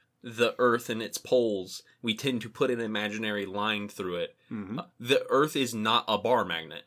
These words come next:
Speaker 1: <laughs> It does not have two distinct ends. It's a spheroid.
Speaker 2: Right.
Speaker 1: So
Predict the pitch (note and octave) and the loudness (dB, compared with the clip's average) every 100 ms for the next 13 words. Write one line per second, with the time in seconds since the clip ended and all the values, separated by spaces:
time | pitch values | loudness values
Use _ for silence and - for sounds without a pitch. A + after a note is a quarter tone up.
0 | _ _ _ A#2+ D3+ - C#3 C#3+ B2 C3 | _ _ _ 0 0 4 4 6 4 4
1 | C3 - C3+ C3 - - B2 A2+ A#2+ - | 4 4 2 2 -2 -2 -2 0 0 2
2 | - B2 A2+ - C#3 D3 A2 G#2 A#2 A2 | 2 0 -4 -6 -2 0 0 -4 -6 -6
3 | - G2+ - - - - - D#3+ D3+ G#2+ | -4 -2 0 0 0 -4 -2 4 6 6
4 | F2 E2+ - - _ _ - - - _ | 2 0 -4 -10 _ _ -12 -12 -16 _
5 | - - B2+ A2+ A2 | -2 6 8 8 4